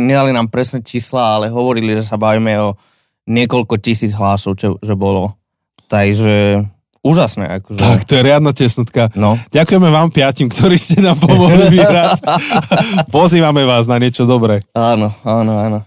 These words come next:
Speaker 1: Takže to bolo, to bolo super.
Speaker 2: Chcel
Speaker 1: To
Speaker 2: by,
Speaker 1: bolo super.
Speaker 2: chcel by to zistiť, že kto bolo tých posledných päť hlasov.
Speaker 1: Posledných päť, hej.
Speaker 2: Alebo prvých päť?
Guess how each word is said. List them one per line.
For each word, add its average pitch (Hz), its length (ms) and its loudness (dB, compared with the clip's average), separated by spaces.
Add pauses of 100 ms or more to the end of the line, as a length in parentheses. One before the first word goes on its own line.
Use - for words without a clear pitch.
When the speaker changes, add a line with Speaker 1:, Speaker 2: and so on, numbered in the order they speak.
(300)
Speaker 1:
Takže 139 360 -2
to 175 160 -4
bolo, 180 400 0 (220)
to - 120 -8
bolo 151 220 -2
super. 110 640 -6 (120)
Speaker 2:
Chcel - 140 -8
Speaker 1:
To 131 80 2
Speaker 2:
by, 135 60 4
Speaker 1:
bolo 113 100 2
super. 117 320 -6
Speaker 2:
chcel 117 160 2
by 147 120 2
to 143 120 2
zistiť, 123 280 -2
že 135 120 2
kto - 160 -2
bolo 135 220 2
tých 123 160 -4
posledných 123 420 -2
päť 117 160 0
hlasov. 117 320 0
Speaker 1:
Posledných 139 380 0
päť, 120 260 -4
hej. 120 160 -4
Speaker 2:
Alebo 117 220 2
prvých 147 320 0
päť? 311 320 -4